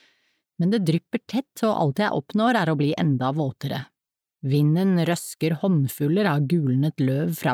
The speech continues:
platantrærne som omkranser den grå steinbygningen, og kaster dem mot vinduene. Der kler de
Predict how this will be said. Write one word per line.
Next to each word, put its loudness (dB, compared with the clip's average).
platantrærne 0
som 0
omkranser -2
den 2
grå 0
steinbygningen, 2
og -6
kaster -2
dem 4
mot 0
vinduene. 2
Der -2
kler 0
de 2